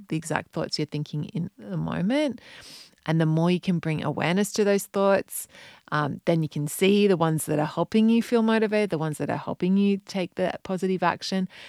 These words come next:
and you can also see the ones that are hindering you. And it's not about, like, s-, getting too caught up in them being good or bad thoughts. It's around just noticing what's helpful and, like, kinda crowding out rather than, like,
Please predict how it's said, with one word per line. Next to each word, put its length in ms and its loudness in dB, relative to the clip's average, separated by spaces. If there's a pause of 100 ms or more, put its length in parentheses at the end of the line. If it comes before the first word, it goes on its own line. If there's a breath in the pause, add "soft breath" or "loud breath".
(120 loud breath)
and 140 0
you 40 0
can 120 0
also 220 0
see 180 -2
the 80 -2
ones 280 -6
that 140 -4
are 240 -2
hindering 540 4
you. 400 0 (140)
And 420 -4 (300 loud breath)
it's 180 -4
not 140 2
about, 340 6
like, 200 0 (100)
s-, 260 -10 (840 soft breath)
getting 240 4
too 160 0
caught 180 0
up 160 0
in 100 0
them 160 -2
being 280 -2
good 180 0
or 80 2
bad 320 -2
thoughts. 680 2
It's 200 -4
around 420 0
just 380 -4
noticing 640 2
what's 240 -6
helpful 640 0 (340 loud breath)
and, 240 0 (220)
like, 180 -2
kinda 220 0
crowding 420 4
out 400 2
rather 320 2
than, 300 0
like, 280 -2